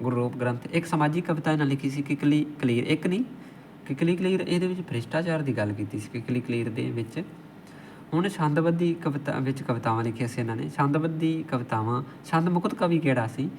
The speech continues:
ਉਹ ਤੁਸੀਂ ਕੁਮੈਂਟ ਬਾਕਸ ਦੇ ਵਿੱਚ ਲਿਖਣਾ ਹੈ। ਛੰਦ ਮੁਕਤ ਕਵੀ ਜਾਂ ਖੁੱਲ੍ਹ ਛਾਂ, ਉਹਨਾਂ ਨੇ ਖੁੱਲ੍ਹੀਆਂ ਕਵਿਤਾਵਾਂ ਲਿਖੀਆਂ ਸੀ, ਕੁਮੈਂਟ ਬਾਕਸ ਦੇ ਵਿੱਚ ਤੁਸੀਂ ਉੱਤਰ ਦੇਣਾ।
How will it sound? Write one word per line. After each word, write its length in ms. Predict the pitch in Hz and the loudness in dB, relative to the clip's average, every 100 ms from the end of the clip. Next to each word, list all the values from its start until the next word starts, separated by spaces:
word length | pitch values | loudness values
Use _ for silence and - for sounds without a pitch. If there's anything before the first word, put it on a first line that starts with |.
| - - | -10 -4
ਉਹ 100 | 156 | -2
ਤੁਸੀਂ 300 | 180 175 - | 0 0 0
ਕੁਮੈਂਟ 340 | 135 127 123 | 0 2 2
ਬਾਕਸ 240 | 131 127 143 | -2 -2 -2
ਦੇ 100 | 135 | -4
ਵਿੱਚ 180 | 127 | -2
ਲਿਖਣਾ 240 | 127 131 139 | -4 -4 -4
ਹੈ। 120 | 151 - - - - | -6 -10 -16 -18 -6
ਛੰਦ 240 | 120 117 | -2 0
ਮੁਕਤ 260 | 123 - - | -2 -4 -6
ਕਵੀ 340 | 110 110 120 - - - | -4 -2 -2 -6 -12 -4
ਜਾਂ 160 | 120 120 | 0 0
ਖੁੱਲ੍ਹ 400 | - 131 131 131 | 2 2 2 -2
ਛਾਂ, 560 | - - 123 120 117 117 - | -2 2 2 2 0 -4 0
ਉਹਨਾਂ 200 | 135 135 | 4 4
ਨੇ 80 | |
ਖੁੱਲ੍ਹੀਆਂ 300 | 131 139 147 | 2 4 4
ਕਵਿਤਾਵਾਂ 420 | 143 120 110 110 117 | 4 0 0 2 0
ਲਿਖੀਆਂ 260 | 117 110 | -2 -4
ਸੀ, 200 | 113 143 - - - - - | -2 -4 -6 -14 -18 -12 2
ਕੁਮੈਂਟ 260 | 135 135 | 4 4
ਬਾਕਸ 240 | 135 139 - | 2 -2 -2
ਦੇ 60 | |
ਵਿੱਚ 140 | 123 123 | -2 -2
ਤੁਸੀਂ 260 | 120 123 | -6 -6
ਉੱਤਰ 420 | - 110 - 120 - - | -10 -8 -4 -4 -4 -6
ਦੇਣਾ। 260 | 117 107 | -2 -2